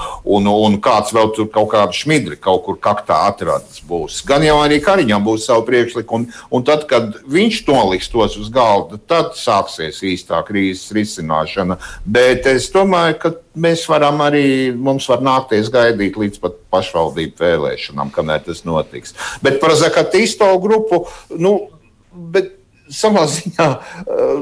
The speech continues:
tas, ka Kariņš ar viņiem noslēdz kaut kādu droš-, a-, apdrošināšanas līgumu, ir loģiski, tāpēc, ka, nu, paskatāmies, kas tad īsti tajā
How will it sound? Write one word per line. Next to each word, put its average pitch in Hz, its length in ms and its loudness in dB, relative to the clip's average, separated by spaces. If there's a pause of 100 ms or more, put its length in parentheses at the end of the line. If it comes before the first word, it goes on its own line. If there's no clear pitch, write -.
(140)
tas, 196 240 2
ka 160 80 0
Kariņš 180 400 2
ar 165 80 6
viņiem 170 320 0
noslēdz 185 400 2
kaut 147 220 2
kādu 147 300 2
droš-, 165 280 2
a-, 165 400 2
apdrošināšanas 143 1200 -2
līgumu, 160 560 0
ir 156 160 -2
loģiski, 214 580 0
tāpēc, 139 340 -4
ka, 147 120 -2
nu, 151 80 -4
paskatāmies, 151 720 0
kas 160 160 0
tad 131 160 -2
īsti 165 400 0
tajā 139 300 4